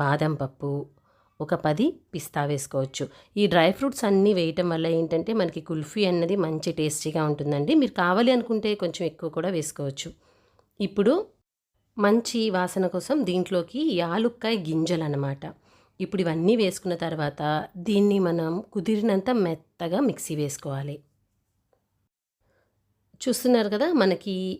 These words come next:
పిండి అన్నది ఇలా మెత్తగా ఉండాలన్నమాట. ఇప్పుడు దీన్ని మూత పెట్టేసి వాసన అన్నది పోకుండా పక్కకి పెట్టేసుకోండి. ఇప్పుడు ఒక మిక్సింగ్ బౌల్ తీసుకొని దాంట్లోకి టూ ఫిఫ్టీ గ్రామ్స్ ఫ్రెష్ క్రీమ్ తీసుకోవాలి. మీ దగ్గర ఫ్రెష్ క్రీమ్ లేకుండా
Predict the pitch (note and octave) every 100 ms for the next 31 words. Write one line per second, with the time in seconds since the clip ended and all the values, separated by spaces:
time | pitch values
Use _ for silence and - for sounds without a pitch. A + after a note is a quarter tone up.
0 | _ - A3 A3+ B3 G#3+ G3 F#3 C4 D4+
1 | F#3+ E3+ C#3 - E3+ E3+ E3 D3 C#3+ C#3+
2 | C#3 C3+ C3 C#3 C#3 - G3 - G#3 D#4+
3 | G#3+ F3 E3+ E3 E3+ - F#3+ G#3+ B3 A#3+
4 | E3 D#3 D3 - D#3+ E3+ E3 D#3+ D#3 G3
5 | E3 E3 D3+ D#3 D3 D#3 D3 F#3 F4+ E3
6 | - E3+ G#3 D3 C3 - C#3+ C3+ C#3 -
7 | _ _ _ _ _ - - A#3+ A#3+ A3+
8 | A3 - - G3+ F#3 - A#3+ G3+ F#3 F3
9 | E3 F#3 - F3+ E3 E3 E3+ A3+ F3 F3+
10 | F3+ E3 D4 C#4+ B3 - - - F#3+ E3
11 | E3+ D4 - F#3 F3 - F3+ D#3+ E3 -
12 | D3+ D3 D3+ - G3+ F3 D#3+ G3 G3 E3
13 | - - G3 F#3 E3 E3 E3 D#3+